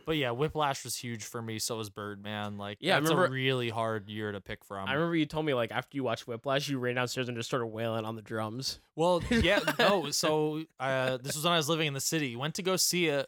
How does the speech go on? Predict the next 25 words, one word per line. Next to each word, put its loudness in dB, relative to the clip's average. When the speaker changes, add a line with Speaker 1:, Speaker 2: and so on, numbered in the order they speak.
Speaker 1:
with, 0
with -8
my -2
good -2
friend, -2
and -2
she, -4
she -6
was -2
the -6
singer 0
of -6
our -2
band 0
at -10
that -6
time, -4
and -4
she -8
works -2
at -2
a, -4
a -8
music -2
school. -6